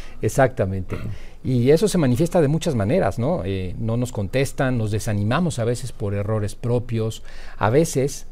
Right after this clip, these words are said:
mucha gente se desespera porque quiere resolver problemas, Joaquín, que no dependen de ellos resolver. Solo queda aceptar la realidad.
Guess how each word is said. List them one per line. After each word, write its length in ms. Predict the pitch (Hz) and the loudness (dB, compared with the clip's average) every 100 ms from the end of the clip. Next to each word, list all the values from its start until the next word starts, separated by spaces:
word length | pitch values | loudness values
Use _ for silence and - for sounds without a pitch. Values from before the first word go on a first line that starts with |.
| - - - - - - | -12 -12 -14 -14 -14 -4
mucha 300 | 123 160 180 | 2 2 4
gente 300 | - 147 123 | 2 0 0
se 160 | 135 127 | 0 0
desespera 720 | 104 110 101 - 113 110 113 | 0 -4 -4 -2 0 0 -2
porque 360 | 104 98 - | -4 -6 -6
quiere 300 | 104 143 147 | -4 0 2
resolver 560 | 151 127 - 104 117 123 | 2 0 0 0 0 0
problemas, 540 | 120 107 104 117 117 | -2 0 0 0 -2
Joaquín, 360 | - 107 135 135 - - - | -4 -4 -2 -2 -4 -12 -6
que 140 | 131 | 0
no 180 | 131 160 | 2 4
dependen 540 | 160 131 131 123 113 95 | 4 2 0 0 0 -2
de 80 | |
ellos 220 | 107 101 98 | -2 -4 -4
resolver. 580 | 92 92 85 - - - - - - - | -6 -6 -8 -10 -12 -14 -12 -10 -12 -12
Solo 320 | - 123 120 | -2 2 2
queda 360 | 120 113 117 131 | 0 0 0 0
aceptar 520 | 110 110 104 113 127 | -2 -6 -4 -2 0
la 100 | 120 | 0
realidad. 500 | 92 85 82 80 85 | -2 -4 -4 -6 -8